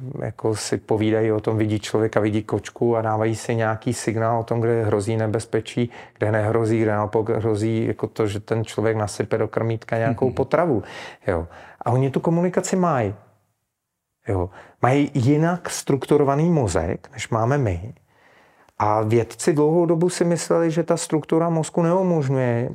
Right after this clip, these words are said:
Speaker 1: myšlení, neumožňuje kódování jazyka tak, jak ho známe u člověka, nebo jak ho předpokládáme,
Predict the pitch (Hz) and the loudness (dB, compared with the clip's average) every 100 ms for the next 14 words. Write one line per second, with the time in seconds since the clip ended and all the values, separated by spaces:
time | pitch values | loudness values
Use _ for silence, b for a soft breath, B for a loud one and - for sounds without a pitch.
0 | - 117 107 - 117 113 110 143 147 143 | -2 -2 -2 0 0 2 2 0 0 0
1 | 131 127 123 - 117 113 113 110 107 110 | 0 -2 -2 2 2 4 2 0 0 -2
2 | 107 B B B 107 98 117 120 110 - | -4 B B B -2 2 0 0 -2 0
3 | 110 - 107 - 107 104 101 101 107 113 | -2 0 -2 0 -2 0 0 0 -2 -4
4 | - - 101 95 92 101 95 95 98 92 | -6 -2 0 0 -2 -4 -4 -2 -4 -4
5 | B B - 98 - - 104 104 - - | B B -4 -4 -6 -2 0 0 -2 -4
6 | 101 107 - 101 101 101 101 | 0 0 2 0 0 0 -2